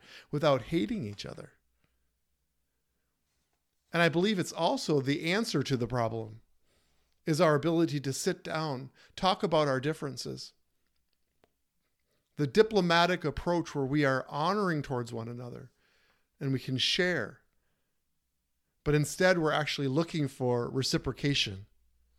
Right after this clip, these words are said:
We're looking to live in the middle of the banana split. You're bad.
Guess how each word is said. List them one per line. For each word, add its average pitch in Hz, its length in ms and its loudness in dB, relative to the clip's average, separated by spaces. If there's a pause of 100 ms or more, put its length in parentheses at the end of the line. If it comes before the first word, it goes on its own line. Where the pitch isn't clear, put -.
(720)
We're 139 140 0
looking 160 340 -2
to 135 100 -4
live 147 240 2
in 127 100 -4
the 120 60 -4
middle 139 300 0
of 120 80 -4
the 120 100 -4
banana 123 380 -2
split. - 480 -6 (1700)
You're 160 260 2
bad. 107 360 -6